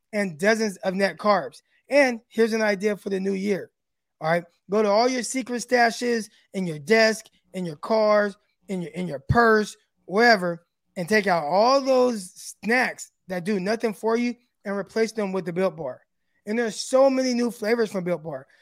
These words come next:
They got coconut almond, peanut butter brownie, raspberry, my favorite, cookies and cream and salted caramel. They got mint brownie and many, many more. In fact, they're always coming out with new limited flavors all the time. So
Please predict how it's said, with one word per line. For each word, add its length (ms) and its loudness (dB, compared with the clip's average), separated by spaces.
They 80 -4
got 140 -10
coconut 420 0
almond, 360 -2
peanut 220 -4
butter 140 -2
brownie, 440 -4
raspberry, 580 6
my 180 -2
favorite, 360 0
cookies 300 -4
and 100 -6
cream 300 -2
and 200 -4
salted 380 -4
caramel. 420 -2
They 80 -10
got 160 0
mint 300 2
brownie 400 -2
and 240 -4
many, 260 2
many 240 0
more. 380 -4
In 120 -6
fact, 280 0
they're 120 -4
always 200 0
coming 240 -4
out 80 -2
with 120 -4
new 260 -2
limited 320 -4
flavors 540 -2
all 160 2
the 120 -4
time. 260 -4
So 180 -6